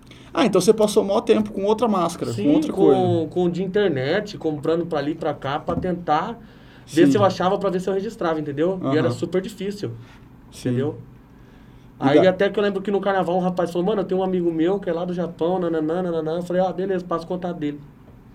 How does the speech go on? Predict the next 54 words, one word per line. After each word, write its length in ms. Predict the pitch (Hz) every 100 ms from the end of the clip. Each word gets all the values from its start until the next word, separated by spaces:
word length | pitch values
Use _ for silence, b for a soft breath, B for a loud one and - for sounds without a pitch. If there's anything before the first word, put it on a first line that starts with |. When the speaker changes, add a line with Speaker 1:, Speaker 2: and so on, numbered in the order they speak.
| 131
Speaker 2:
Aí 160 | 139
eu 60 | 135
Speaker 1:
Uhum. 40 | 123
Speaker 2:
consegui, 580 | 165 170 156 170 220 247
e 80 |
até 240 | 185 190 254
hoje, 240 | 247 -
tipo, 360 | 190 - 151 117 B 143
ele 100 | 147
tem 100 | 175
até 140 | 190
o 60 | 220
site 400 | - 190 185 147
dele 220 | 160 175
e 20 |
tal, 320 | 170 147 165 151
na, 240 | 143 127
na, 140 | 131 139
nas 460 | 135 131 127 123 117
redes 160 | 127
sociais, 440 | 135 120 120 117 127 156
aí 60 | 123
eu 80 | 135
vou 180 | 131
lá, 300 | 135 123 143
pá, 320 | 143 - - - - - B B B B B B -
converso 340 | 139 151 147
com 140 | 151
ele, 300 | 127 143 160
agora 220 | 131 143 143
eu 20 |
converso 240 | 143 131 120
pelo 140 | 147
WhatsApp, 500 | 135 123 120 123 -
ele 80 | 127
manda. 560 | 117 120 143 151 143 127 -
Speaker 1:
E, 220 | 131 -
e 20 |
já, 160 | 123 139
já 280 | 127 120 113
tá 160 | 123
conseguindo 400 | 120 113 123 123
desenrolar 380 | 113 120 117 113
uma 60 | 107
máscara 300 | 101 101 113
de 80 | 113
graça 320 | 113 101 107
já, 160 | 98 120
ou 100 | 180
ainda 120 | -
tá 140 | -
tendo 180 | - 135
que 60 | 127
pagar? 400 | 113 110 101